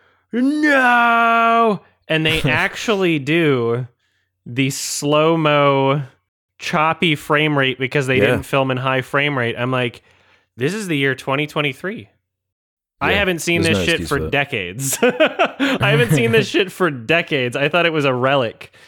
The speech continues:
Speaker 1: I thought it was a remnant of, like, what people thought movies were, could do <laughs> in the nineties or early two thousands, right? Like, that, that,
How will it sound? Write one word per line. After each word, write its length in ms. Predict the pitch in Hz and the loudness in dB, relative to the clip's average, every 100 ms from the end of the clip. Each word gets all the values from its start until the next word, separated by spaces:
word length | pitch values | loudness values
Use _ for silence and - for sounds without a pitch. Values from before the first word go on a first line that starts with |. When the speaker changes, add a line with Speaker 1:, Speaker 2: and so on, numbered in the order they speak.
| _ | _
Speaker 1:
I 100 | 135 | -4
thought 140 | 143 165 | 0 0
it 60 | 160 | 2
was 120 | 143 | 0
a 80 | 131 | 2
remnant 680 | 135 143 156 131 123 - - _ _ - | 2 0 0 -4 -6 -16 -20 _ _ -6
of, 160 | 131 127 | -2 0
like, 220 | 127 131 | 0 0
what 200 | 131 - | -4 -4
people 320 | 151 139 131 | -6 0 -2
thought 480 | - - 127 123 107 _ _ _ 143 | -2 -2 0 0 -4 _ _ _ -2
movies 420 | 135 131 127 120 | 0 2 0 -2
were, 260 | 123 120 95 123 127 | -4 -6 -8 -20 -4
could 320 | 147 123 120 | -4 -4 -4
do 360 | 131 131 127 127 | 0 2 0 0
<laughs> 680 | 220 - 285 - - - 240 254 - | 0 2 0 0 -2 -2 0 -2 0
in 160 | 143 | -2
the 80 | 135 | -2
nineties 640 | 127 127 135 127 120 117 | -2 -2 -2 -4 -4 -2
or 180 | 120 120 - | -4 -6 -4
early 300 | 139 131 127 | -4 -2 -4
two 160 | 131 | -4
thousands, 600 | 123 113 117 107 98 98 | -2 -2 -2 -4 -8 -8
right? 300 | 110 110 113 - _ _ _ _ _ - | -4 -2 -2 -6 _ _ _ _ _ -8
Like, 140 | 110 | -2
that, 220 | 139 143 | -2 0
that, 160 | 143 | 0